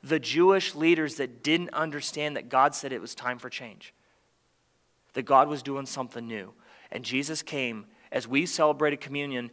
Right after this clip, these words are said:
this morning, God was starting to establish a new covenant with his people and all the people in the world that would believe. And certain Jewish leaders did not want to accept that change. And God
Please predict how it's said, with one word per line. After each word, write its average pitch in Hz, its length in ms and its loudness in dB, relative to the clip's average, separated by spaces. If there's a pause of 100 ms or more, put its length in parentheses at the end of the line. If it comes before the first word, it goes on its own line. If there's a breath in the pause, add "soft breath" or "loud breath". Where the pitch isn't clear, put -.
(140 loud breath)
this 135 220 -8
morning, 131 340 -4
God 139 240 6
was 160 240 -4 (320)
starting 151 400 0
to 147 120 -8
establish 139 600 -2
a 127 140 -16
new 147 220 -2
covenant 139 600 -4 (240 loud breath)
with 139 260 -4
his 139 240 -8
people 180 540 -8 (200 loud breath)
and 127 240 -8 (340)
all 180 280 6
the 160 100 -2
people 175 340 -6
in 143 40 -4
the 143 60 -6
world 151 260 2
that 147 100 0
would 135 140 -6
believe. 135 380 -4 (240 loud breath)
And 135 180 -4
certain 180 380 4
Jewish 165 360 0
leaders 170 340 0 (240 loud breath)
did 131 200 -4
not 151 560 8 (200 soft breath)
want 143 360 2
to 139 140 -4
accept - 520 2
that 127 200 0
change. 151 440 -2
And 120 220 -12
God 143 380 -2